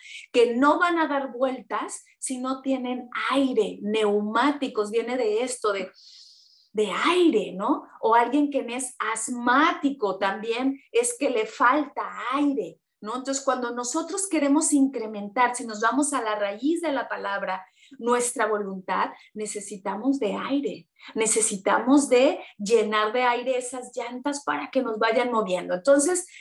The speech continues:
ya estamos viendo dos características. Uno, el movimiento, fíjate, que nos puede dar esta idea de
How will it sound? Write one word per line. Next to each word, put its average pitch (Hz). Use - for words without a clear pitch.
ya 294
estamos 311
viendo 269
dos 262
características. 185
Uno, 277
el 269
movimiento, 240
fíjate, 285
que 269
nos 247
puede 269
dar 269
esta 240
idea 226
de 233